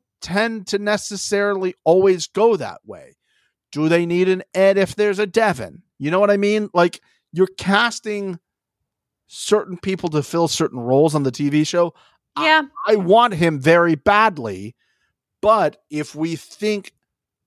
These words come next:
Speaker 1: they're go-, they, they, if you're a likable person, sometimes you don't get brought back because that's not interesting enough for them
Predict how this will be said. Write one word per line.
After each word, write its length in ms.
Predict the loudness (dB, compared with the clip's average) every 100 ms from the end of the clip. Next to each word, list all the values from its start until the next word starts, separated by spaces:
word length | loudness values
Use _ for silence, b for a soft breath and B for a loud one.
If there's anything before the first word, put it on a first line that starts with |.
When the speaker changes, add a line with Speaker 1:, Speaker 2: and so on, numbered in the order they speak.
| _ _ _ _ -14
Speaker 1:
they're 300 | -2 -2 -2
go-, 200 | -6 -10 -2
they, 240 | 0 0
they, 220 | -2 -4 -4 _ -6
if 240 | -6 -2
you're 140 | 2 2
a 40 |
likable 500 | 4 4 4 2 2
person, 640 | 2 4 4 2 -2 -6 _ _ _ _
sometimes 800 | -16 -6 0 0 2 0 2 0
you 60 | 0
don't 180 | 0
get 160 | -2 -4
brought 240 | -4 -6 -6
back 300 | -8 -10 _ b b b -12
because 460 | -6 -4 -4 -8 _
that's 260 | -14 -12 -2
not 180 | 2 4
interesting 440 | 4 0 -4 -8
enough 220 | -12 -14 -14
for 200 | -16 -16
them 220 | -18